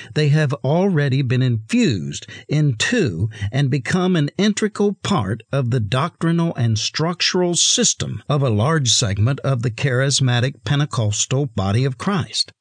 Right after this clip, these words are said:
Thus, the majority of charismatic Pentecostal believers who have been deluded into accepting the validity of them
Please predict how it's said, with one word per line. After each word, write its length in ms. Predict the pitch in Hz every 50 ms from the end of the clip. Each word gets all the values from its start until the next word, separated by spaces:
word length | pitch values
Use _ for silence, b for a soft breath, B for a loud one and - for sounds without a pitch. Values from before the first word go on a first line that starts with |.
| _ _
Thus, 360 | - - 135 151 180 - -
the 100 | - 151
majority 880 | 143 147 151 151 127 117 135 185 196 175 135 98 82 - - 98 95 101
of 220 | - 104 110 110 110
charismatic 880 | - 160 170 165 165 175 185 170 - 139 131 117 101 87 78 107 127 - _ -
Pentecostal 720 | - 104 113 156 165 - - 156 151 143 - - - 165 160
believers 600 | 175 170 165 156 123 104 87 90 107 117 - - B B B B B B
who 100 | - 160
have 240 | 160 151 147 131 120
been 180 | 127 139 135 120
deluded 560 | 131 127 123 123 151 214 220 170 143 123 107
into 360 | 123 127 123 - 143 135 123
accepting 720 | 123 110 107 - - - - 233 214 - _ - 127 120 113
the 80 | 110 110
validity 720 | 98 117 127 127 131 165 214 202 190 110 - 139 120 - - 127
of 220 | 165 190 156 110
them 280 | 92 78 73 82 101